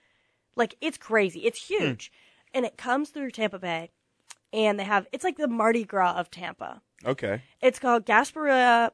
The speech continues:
Speaker 1: Gasparilla Pirate Fest. Um, and I know a few girls who go to college down in Tampa or South Florida in general.
Speaker 2: Yeah, I know one girl that goes to,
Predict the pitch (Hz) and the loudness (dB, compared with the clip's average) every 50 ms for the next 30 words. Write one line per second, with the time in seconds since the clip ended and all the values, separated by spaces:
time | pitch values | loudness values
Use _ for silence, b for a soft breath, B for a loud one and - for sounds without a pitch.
0 | _ _ - 196 220 214 226 - - 262 240 226 226 220 202 185 - - 202 202 | _ _ -8 0 0 0 0 0 -2 0 2 4 4 4 4 2 0 0 0 2
1 | 196 180 - - 170 - 175 - - - - _ _ _ _ _ _ _ _ _ | 2 2 0 -2 -4 -4 -6 -12 -16 -20 -20 _ _ _ _ _ _ _ _ _
2 | _ _ _ _ _ _ - 202 196 190 180 170 - - _ _ _ _ _ _ | _ _ _ _ _ _ 2 4 4 4 4 2 -2 -8 _ _ _ _ _ _
3 | _ _ _ _ _ - 247 240 226 220 208 202 196 - _ _ _ - 233 247 | _ _ _ _ _ -2 2 2 4 2 2 0 -4 -10 _ _ _ 0 2 2
4 | 240 226 330 403 494 427 - - 285 320 285 - 285 285 285 277 277 285 - - | 2 2 -2 -2 -2 -4 -4 -2 -4 -4 -2 -2 -2 0 0 2 0 -2 -2 -4
5 | 269 262 254 247 247 240 - - _ _ 220 - 233 226 226 226 226 226 226 220 | -6 -4 -4 -4 -6 -8 -10 -14 _ _ -10 -4 -2 0 0 2 2 2 4 4
6 | 220 220 220 214 - 226 214 214 220 220 214 214 - - - - - - _ - | 4 2 2 0 -2 -2 0 0 2 0 -2 -4 -8 -14 -16 -18 -18 -18 _ -2
7 | 220 208 208 208 208 202 190 202 202 196 196 208 202 202 196 196 190 190 190 _ | -2 -2 -2 -2 -6 -10 -10 -10 -10 -10 -8 -4 0 0 2 2 0 -2 -6 _
8 | - - 208 196 185 - _ - 202 196 190 190 190 185 185 - - 180 190 196 | -2 0 0 0 0 -2 _ -2 0 0 0 0 -2 -4 -6 -6 -6 -2 0 2
9 | 220 254 262 - _ - 131 123 113 113 123 139 139 123 117 113 107 107 104 95 | 2 0 0 -6 _ -6 -2 0 0 0 0 0 0 0 0 -2 -2 -4 -4 -6
10 | 101 98 92 101 98 | -8 -12 -14 -18 -20